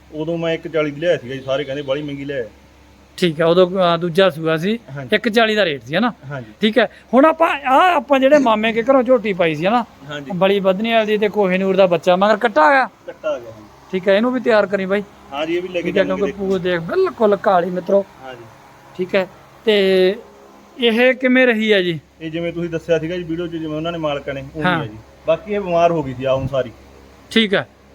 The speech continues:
Speaker 1: ਬਿਮਾਰ ਹੋਣ ਕਰਕੇ, ਉਹ ਟੀਕੇ ਟੂਕੇ ਲਾਉਣ ਕਰਕੇ ਜਿੰਨੀ ਉੱਥੇ ਬਣੀ ਵੀ ਸੀ,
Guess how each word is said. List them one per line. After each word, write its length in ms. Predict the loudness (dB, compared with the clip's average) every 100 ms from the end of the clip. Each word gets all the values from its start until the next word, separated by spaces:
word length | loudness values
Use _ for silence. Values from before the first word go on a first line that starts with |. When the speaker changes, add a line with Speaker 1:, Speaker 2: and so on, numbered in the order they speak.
| -20 -6
Speaker 1:
ਬਿਮਾਰ 220 | 0 0
ਹੋਣ 180 | 0 -2
ਕਰਕੇ, 320 | 0 0 -4
ਉਹ 80 | -8
ਟੀਕੇ 220 | -8 -8
ਟੂਕੇ 200 | -8 -4
ਲਾਉਣ 200 | -2 -2
ਕਰਕੇ 340 | -2 -2 -4
ਜਿੰਨੀ 500 | -8 -10 -14 -12 -6
ਉੱਥੇ 300 | -4 -6 -6
ਬਣੀ 180 | -4 -2
ਵੀ 80 | -2
ਸੀ, 180 | -6